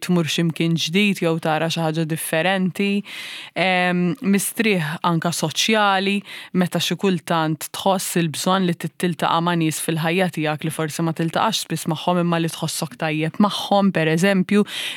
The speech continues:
jew li tħossok li qed issir taf nies ġodda. Jiġifieri naħseb hemm tipi differenti ta' mistrieħ, anke mistrieħ spiritwali qed naħseb fi ftit ġimgħat ilu,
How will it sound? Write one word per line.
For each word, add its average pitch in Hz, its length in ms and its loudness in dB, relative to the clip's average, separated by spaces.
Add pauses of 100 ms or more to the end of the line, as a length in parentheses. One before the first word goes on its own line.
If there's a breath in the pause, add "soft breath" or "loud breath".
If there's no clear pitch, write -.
jew 180 180 4
li 170 140 -2
tħossok 170 400 -6
li 160 80 -2
qed 165 180 -6
issir 190 380 -2
taf 175 300 -2
nies 160 280 2
ġodda. 185 520 2 (600 loud breath)
Jiġifieri 214 320 4
naħseb 214 320 0
hemm 247 160 6
tipi 220 400 2
differenti 185 800 0 (200)
ta' 170 140 2
mistrieħ, 160 600 -2
anke 175 220 2
mistrieħ 175 420 -2
spiritwali 180 880 2
qed 170 160 -4
naħseb 160 320 -4
fi 165 100 -10
ftit 160 260 -4
ġimgħat 165 340 -2
ilu, 185 340 2